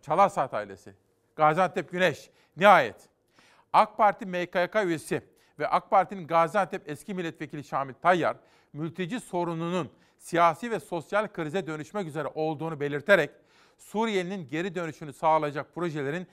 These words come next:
herkesin yararına olacağını söyledi. ak Parti bu meselenin ne kadar yaşamsal olduğunu gördü efendim.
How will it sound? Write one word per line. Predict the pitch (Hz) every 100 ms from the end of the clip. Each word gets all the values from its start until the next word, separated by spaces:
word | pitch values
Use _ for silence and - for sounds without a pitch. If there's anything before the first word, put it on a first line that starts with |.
| _ _
herkesin | 180 196 - 151 180 170
yararına | 143 147 147 147 175
olacağını | - 139 131 147 165
söyledi. | 175 156 147 - _ _ _ _
ak | 170 180
Parti | 196 160 143 170
bu | 170
meselenin | 165 - 156 165 160
ne | 175
kadar | 175 156
yaşamsal | 156 151 185 147 185
olduğunu | 160 135 180 160
gördü | 160 143 135 196 202
efendim. | 147 135 135 135 135 135 131